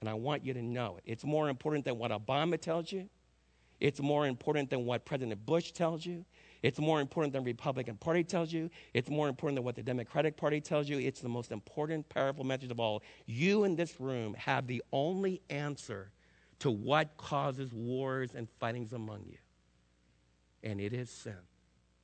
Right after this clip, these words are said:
And the only way that it can be atoned for is you either kill all the sinners,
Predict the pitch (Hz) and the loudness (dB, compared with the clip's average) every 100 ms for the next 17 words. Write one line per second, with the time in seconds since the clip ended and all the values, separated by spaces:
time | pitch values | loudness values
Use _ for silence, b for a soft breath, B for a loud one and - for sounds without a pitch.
0 | _ _ b b b b 131 113 104 - | _ _ b b b b 0 2 2 2
1 | 151 180 214 214 185 160 120 101 110 - | 4 4 4 4 4 4 4 2 -2 -4
2 | 131 - 139 - 180 156 143 135 - - | -4 0 0 0 0 0 -2 -4 -10 -4
3 | 196 196 180 - - 107 95 101 127 120 | -2 0 -2 -6 -10 -8 -8 -6 -4 -2
4 | 147 131 160 131 110 - - 190 185 139 | -2 0 0 -2 -8 -12 -4 -2 0 0
5 | 135 175 196 - 117 101 90 | 0 -2 -4 -8 -10 -10 -14